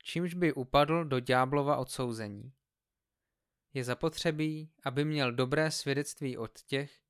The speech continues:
kteří jsou mimo církev, aby neupadl do urážek a ďáblovy pasti. Podobně diakoni, ať jsou důstojní, nejsou dvojjazyční, nevěnují se mnohému pití vína,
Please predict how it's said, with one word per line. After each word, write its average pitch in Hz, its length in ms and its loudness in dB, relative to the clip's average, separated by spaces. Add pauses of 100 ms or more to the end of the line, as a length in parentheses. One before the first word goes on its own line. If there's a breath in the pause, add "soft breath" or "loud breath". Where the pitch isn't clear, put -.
(320)
kteří 131 320 -4
jsou 131 220 -4
mimo 131 300 -2
církev, 117 680 -8 (760)
aby 123 220 -4
neupadl 135 580 0
do 123 120 -2
urážek 127 680 0
a 127 100 -4
ďáblovy 117 560 -2
pasti. - 520 -8 (1800)
Podobně 165 460 2
diakoni, 147 800 0
ať 135 160 -4
jsou 143 180 -2
důstojní, 123 800 -2 (720)
nejsou 120 520 -2 (120)
dvojjazyční, 120 1160 0 (1000)
nevěnují 170 480 2
se 180 200 0
mnohému 156 500 4
pití 160 380 -2
vína, 139 560 -2